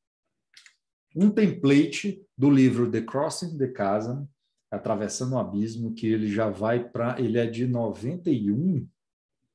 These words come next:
se eu não me engano, ele é de noventa e um, já tá fazendo aí suas três décadas.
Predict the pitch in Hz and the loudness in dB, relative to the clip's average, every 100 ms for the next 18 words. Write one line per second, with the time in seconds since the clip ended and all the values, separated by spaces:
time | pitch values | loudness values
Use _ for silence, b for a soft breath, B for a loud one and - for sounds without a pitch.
0 | _ _ _ _ _ _ _ _ _ _ | _ _ _ _ _ _ _ _ _ _
1 | - - 135 147 135 110 127 160 143 147 | -12 -4 -2 0 0 0 -2 -2 -2 -4
2 | 127 131 113 101 170 190 123 117 117 107 | -4 -4 -4 -6 -8 -6 -4 -2 -4 -4
3 | 101 113 110 131 110 120 131 117 123 143 | -6 -6 -6 -4 -4 -4 0 0 0 -4
4 | - 139 - 135 156 107 110 127 131 117 | -6 -10 -6 -4 -4 -2 0 0 0 -4
5 | 90 87 - - | -4 -8 -10 -16